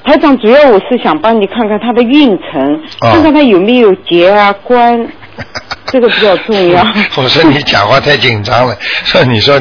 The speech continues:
Speaker 1: 是啊，
Speaker 2: 你帮，
Speaker 1: 是啊。
Speaker 2: 帮，帮我看看。
Speaker 1: 因为你太准了，所以紧张。
Speaker 2: <laughs> 说要帮台长看看。
Speaker 1: <laughs>
Speaker 2: 那个属什么的？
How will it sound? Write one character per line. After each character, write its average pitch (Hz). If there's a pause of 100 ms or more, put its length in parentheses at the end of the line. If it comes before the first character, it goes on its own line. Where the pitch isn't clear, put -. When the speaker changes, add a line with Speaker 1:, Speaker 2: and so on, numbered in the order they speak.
Speaker 1:
是 370
啊， 359
Speaker 2:
你 127
帮， 339
Speaker 1:
是 156
啊。 - (160)
Speaker 2:
帮， 147
帮 156
我 110
看 330
看。 381
Speaker 1:
因 349
为 311
你 285
太 403
准 226
了， 262
所 269
以 269
紧 208
张。 247 (800)
Speaker 2:
<laughs> -
说 151
要 143
帮 160
台 127
长 123
看 110
看。 107 (680)
Speaker 1:
<laughs> -
Speaker 2:
那 165
个 147
属 131
什 113
么 123
的？ 143